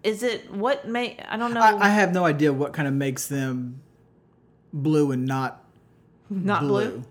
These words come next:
Speaker 2: Yeah, I,
Speaker 1: Like,
Speaker 2: I,
Speaker 1: is it
Speaker 2: yeah, I
Speaker 1: like
Speaker 2: have, I have no idea. I don't know what
Speaker 1: Is it like, is the Kree,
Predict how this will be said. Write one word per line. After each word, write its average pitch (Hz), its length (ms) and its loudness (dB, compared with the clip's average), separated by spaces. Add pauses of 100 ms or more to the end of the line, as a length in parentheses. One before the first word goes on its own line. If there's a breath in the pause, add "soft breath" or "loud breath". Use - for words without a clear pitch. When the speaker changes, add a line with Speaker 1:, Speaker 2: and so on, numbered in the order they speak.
(240)
Speaker 2:
Yeah, 170 220 6
I, 185 160 4
Speaker 1:
Like, 190 160 6
Speaker 2:
I, 254 80 6
Speaker 1:
is 175 80 4
it - 100 4
Speaker 2:
yeah, 185 100 8
I 180 40 8
Speaker 1:
like 196 100 6
Speaker 2:
have, 208 220 2
I 214 100 4
have 214 100 2
no 214 200 4
idea. 147 400 2
I 156 40 -4
don't 165 140 0
know 160 140 0
what 151 120 4
Speaker 1:
Is 156 80 -2
it 240 160 2
like, 214 300 -4
is 202 280 -4
the 180 80 -2
Kree, 214 680 -2